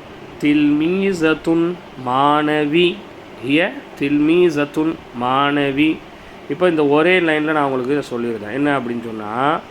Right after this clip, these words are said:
நீங்க பாடம் படிக்கும்போது எங்கேயாவது ஒரு இடத்துல ஹுவன்னு வந்து தில்மீதுன் வந்துருச்சுன்னு வைங்க, நீங்க என்ன செஞ்சிடக்கூடாது? ஹுவ ஹரக்கத்தே இல்லாம இருக்குன்னு வச்சுக்குவோம், ஹரக்கத்தே இல்லைன்னு வைங்க, ஹுவ அப்படிங்கிறது மட்டும் உங்களுக்கு நல்லா தெரியுது, ஹுவன்னு வந்திருக்கு, தில்மீதுன்னு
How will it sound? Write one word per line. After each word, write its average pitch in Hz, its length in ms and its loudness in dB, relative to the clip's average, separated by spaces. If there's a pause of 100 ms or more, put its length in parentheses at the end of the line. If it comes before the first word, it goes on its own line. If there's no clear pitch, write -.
(440)
நீங்க 139 160 -2 (120)
பாடம் 160 340 2
படிக்கும்போது 143 480 0 (140)
எங்கேயாவது 147 400 0
ஒரு 135 180 2
இடத்துல 131 300 0 (120)
ஹுவன்னு 151 420 2 (100)
வந்து 135 240 0 (580)
தில்மீதுன் 160 680 4
வந்துருச்சுன்னு 139 400 -2
வைங்க, 127 200 -4 (180)
நீங்க 147 180 2
என்ன 147 140 2
செஞ்சிடக்கூடாது? 135 560 -2 (240)
ஹுவ 147 180 2 (340)
ஹரக்கத்தே 151 460 0 (100)
இல்லாம 147 320 2
இருக்குன்னு 131 240 -4
வச்சுக்குவோம், 107 340 -10
ஹரக்கத்தே 135 420 -2 (100)
இல்லைன்னு 127 280 -2
வைங்க, 107 180 -8 (640)
ஹுவ 160 160 6 (160)
அப்படிங்கிறது 147 400 0
மட்டும் 156 160 0
உங்களுக்கு 139 160 0
நல்லா 135 140 -2 (100)
தெரியுது, 120 300 -2 (540)
ஹுவன்னு 180 380 4
வந்திருக்கு, 139 400 0 (320)
தில்மீதுன்னு 175 680 4